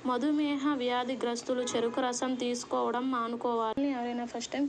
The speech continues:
చూస్తున్నట్లయితే నా ఛానల్ని సబ్స్క్రైబ్ చేసుకోండి. వీడియోని స్కిప్ చేయకుండా చివరి వరకు చూడండి. చెరుకు రసం జుట్టును ఆరోగ్యవంతం చేస్తుందా అనే విషయం గురించి తెలుసుకుందాం. చెరుకు రసం జుట్టుకు మంచిది. ప్రతిరోజు చెరుకు రసం తాగడం వల్ల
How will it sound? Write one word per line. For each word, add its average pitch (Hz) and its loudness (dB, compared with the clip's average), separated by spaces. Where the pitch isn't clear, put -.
చూస్తున్నట్లయితే 240 -4
నా 233 -4
ఛానల్ని 240 -4
సబ్స్క్రైబ్ 240 -2
చేసుకోండి. 202 -4
వీడియోని 294 2
స్కిప్ - -2
చేయకుండా 240 -2
చివరి 269 0
వరకు 233 -2
చూడండి. 214 -2
చెరుకు 302 2
రసం 285 2
జుట్టును 254 0
ఆరోగ్యవంతం 240 0
చేస్తుందా 233 -2
అనే 240 -2
విషయం 233 -4
గురించి 226 -4
తెలుసుకుందాం. 220 -4
చెరుకు 285 0
రసం 269 0
జుట్టుకు 240 -4
మంచిది. 233 -2
ప్రతిరోజు 277 0
చెరుకు 269 -2
రసం 240 -2
తాగడం 233 -4
వల్ల 233 -2